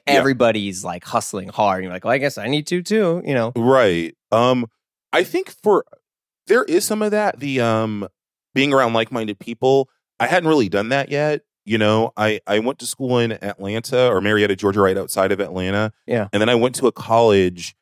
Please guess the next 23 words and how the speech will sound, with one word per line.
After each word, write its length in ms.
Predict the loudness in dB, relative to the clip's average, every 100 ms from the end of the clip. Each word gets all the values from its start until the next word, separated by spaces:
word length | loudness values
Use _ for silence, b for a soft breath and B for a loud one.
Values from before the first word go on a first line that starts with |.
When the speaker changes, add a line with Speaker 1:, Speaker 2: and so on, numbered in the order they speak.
| _ _
Speaker 1:
where 300 | -2 2 4
a 100 | 2
lot 240 | 2 2 2
of 60 |
people 260 | -2 -14 -10
from 180 | -8 -6
Atlanta 680 | -4 -2 -2 -2 -4 -8 -14 0
go 140 | 2
to 80 | 2
college 640 | 0 2 4 4 0 -8 -2
for 160 | -2
a, 40 | -2
kinda 320 | -4 -2 0
like 180 | -2 -4
that 140 | -6
safety 300 | -6 -8 -6
net. 200 | -2 -2
It 60 | -2
was 120 | -6
only, 200 | -2 0
like, 180 | 2 0
an 80 | -4
hour 520 | -2 2 4 2